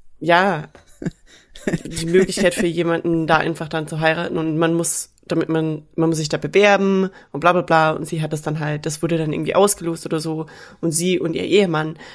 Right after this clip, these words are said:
Speaker 1: haben das dann bekommen und das ist halt eine richtig krasse Ehre und
Speaker 2: Nice.
Speaker 1: es war echt ganz schön, ist ein bisschen weird,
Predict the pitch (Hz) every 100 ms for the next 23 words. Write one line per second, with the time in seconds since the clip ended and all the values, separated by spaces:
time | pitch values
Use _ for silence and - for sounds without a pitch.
0 | - 196 208 208 190 175 - 185 180 170
1 | 156 156 156 156 156 160 160 156 - 156
2 | - - 165 165 156 156 147 143 139 90
3 | 98 104 101 - - - _ - 208 202
4 | - 196 202 - 190 190 190 180 196 -
5 | 202 175 175 180 214 240